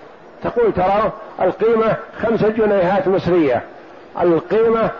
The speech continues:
خمسة دراهم الإمارات مثلًا، القيمة ثلاثة دينار كويتي مثلًا"،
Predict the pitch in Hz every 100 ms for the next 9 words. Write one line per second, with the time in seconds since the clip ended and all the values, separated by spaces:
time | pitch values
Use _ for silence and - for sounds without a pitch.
0 | - - 208 254 202 220 208 214 180 214
1 | 214 208 190 196 190 156 156 190 156 147
2 | 120 - - - - - 185 - 226 226
3 | 220 170 - - - - - - - -
4 | 180 190 214 190 233 220 214 208 214 214
5 | 214 226 - 196 226 269 185 180 202 170
6 | 165 127